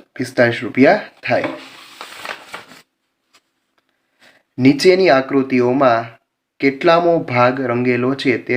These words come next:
જણાવો. છેદમાં અને અંશમાં શું લખવું? છેદમાં ટોટલ જેટલા ભાગ હોય તે હંમેશા છેદમાં આવે, તેમાંથી રંગેલા ભાગ જેટલા હોય તે હંમેશા અંશમાં આવે.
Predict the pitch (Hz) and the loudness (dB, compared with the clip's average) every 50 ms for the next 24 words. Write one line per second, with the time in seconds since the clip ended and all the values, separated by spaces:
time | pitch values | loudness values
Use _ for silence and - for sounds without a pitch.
0 | 139 147 - - 147 131 117 104 107 107 - _ _ _ _ _ _ _ _ - | -4 -2 0 0 2 2 0 0 -4 -8 -16 _ _ _ _ _ _ _ _ -20
1 | - _ _ _ _ _ _ _ _ _ _ _ _ _ _ _ _ _ _ _ | -20 _ _ _ _ _ _ _ _ _ _ _ _ _ _ _ _ _ _ _
2 | _ _ _ _ - - - 160 160 165 170 175 170 165 170 175 175 175 - - | _ _ _ _ -6 -2 0 0 0 2 0 0 2 2 0 0 -2 -4 -8 -6
3 | - 131 143 135 - 143 147 143 - - 127 117 113 123 120 - - 165 156 143 | -4 -4 -2 -2 -2 -2 -2 -2 -4 -4 -4 -6 -8 -8 -10 -6 -2 0 2 4
4 | 135 135 135 - - 98 76 - _ _ _ - - - - _ - - - 156 | 2 2 0 -4 -10 -12 -12 -14 _ _ _ -20 -20 -20 -20 _ -8 -2 -2 0
5 | 156 160 170 160 156 156 160 165 160 - - 139 139 135 139 - 156 156 160 165 | 2 2 2 4 4 2 2 0 -4 -6 -2 -2 -2 -2 0 0 2 2 2 0
6 | 165 160 - _ _ _ _ _ _ - - 123 117 - - 139 131 131 127 123 | -4 -8 -16 _ _ _ _ _ _ -6 -6 -6 -4 -2 0 0 0 0 0 0
7 | 120 120 123 123 123 127 135 135 113 117 135 - - 123 123 123 127 131 135 131 | 0 2 2 0 0 0 0 0 -2 -4 -8 -8 -6 -6 -4 -2 -2 -2 -2 0
8 | - 135 127 127 - - 156 143 139 120 104 95 101 107 127 135 135 - - - | 0 0 -2 0 0 0 2 2 2 0 0 -2 -2 -2 -2 -4 -6 -10 -16 -18
9 | - - - _ - 156 156 160 160 156 160 170 143 123 127 131 151 156 165 170 | -18 -20 -20 _ -2 0 2 4 2 2 2 0 0 2 2 2 2 2 2 2
10 | 170 170 160 - - 139 143 139 131 131 139 135 139 147 139 139 147 143 120 113 | 4 2 2 0 0 0 -2 -2 -2 -4 -4 -2 -2 -2 -4 -2 -2 -4 -4 -4
11 | 113 - 127 123 123 131 127 123 117 120 - - 135 139 165 170 - _ _ _ | -4 -4 -4 -4 -2 -2 -2 -2 -2 -4 -4 -6 -6 -6 -8 -10 -14 _ _ _
12 | _ _ - 135 143 139 - - - 98 90 82 85 85 101 | _ _ -4 -2 -2 -2 -4 -6 -8 -8 -8 -8 -8 -10 -10